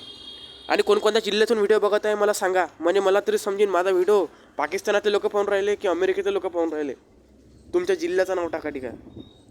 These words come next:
तर चला मित्रांनो, तर बघा मित्रांनो, ही योजना जरी सरकारने या ठिकाणी कामगार व मजुरांसाठी काढलेली आहे, तरी याचा योजना लाभ हे सर्व लोक घेऊ शकतात. आता असं मी याच्यासाठी म्हणत आहे मित्रांनो, त्याचं कारण असं आहे की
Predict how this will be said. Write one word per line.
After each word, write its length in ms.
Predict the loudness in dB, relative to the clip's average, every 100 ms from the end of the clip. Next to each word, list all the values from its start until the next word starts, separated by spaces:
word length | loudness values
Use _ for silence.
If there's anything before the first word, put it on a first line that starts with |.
| -20 -20 -4
तर 60 | -2
चला 220 | 0 0
मित्रांनो, 360 | 0 -2 -4 -8 -14 -20 -18 -12 -12 -12 0
तर 100 | 2
बघा 180 | 2 2
मित्रांनो, 360 | 2 2 2
ही 140 | 2 4
योजना 260 | 2 2
जरी 260 | 0 2 2
सरकारने 520 | 0 0 0 0 -2 -6 -14 -20 -20 -6
या 120 | 0 0
ठिकाणी 260 | 2 0
कामगार 400 | 0 -2 0 0
व 60 | 2
मजुरांसाठी 520 | 2 2 0 -2 -4
काढलेली 400 | -2 -2 -2 -2
आहे, 260 | -2 -2 -8 -12 -20 _ -20 -20 -20 -20 -20 _ _
तरी 260 | 2 2 2
याचा 220 | 2 2
योजना 340 | 0 0 -4 -8 -8
लाभ 260 | -2 0 0
हे 80 | -2
सर्व 260 | -2 0
लोक 220 | 0 0 -2
घेऊ 140 | -2
शकतात. 340 | -2 -2 -4 -4
आता 200 | -4 -2
असं 180 | -2 -2
मी 120 | 0
याच्यासाठी 380 | 0 0 -2 0
म्हणत 180 | 0 0
आहे 60 | 0
मित्रांनो, 400 | 0 0 -2 -4 -10 _ _ _ _
त्याचं 180 | -6 -2
कारण 300 | -2 0 -2
असं 160 | 0
आहे 100 | -2
की 200 | -2 -8